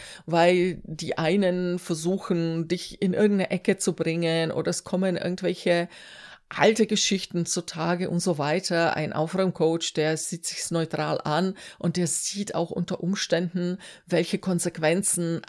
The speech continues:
hat es in die Zukunft, was ist jetzt eine bessere Entscheidung und eine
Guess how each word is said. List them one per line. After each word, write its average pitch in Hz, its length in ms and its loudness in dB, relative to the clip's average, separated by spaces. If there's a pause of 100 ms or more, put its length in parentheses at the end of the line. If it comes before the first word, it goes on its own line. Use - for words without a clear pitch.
(120)
hat 185 180 -2
es - 160 -2
in 175 120 -2
die 160 140 -8
Zukunft, 165 720 -4
was 165 200 -2
ist 175 160 0
jetzt - 200 -8
eine 165 220 -2
bessere 151 520 -2 (260)
Entscheidung 147 760 -4 (260)
und - 240 -6
eine 143 380 -2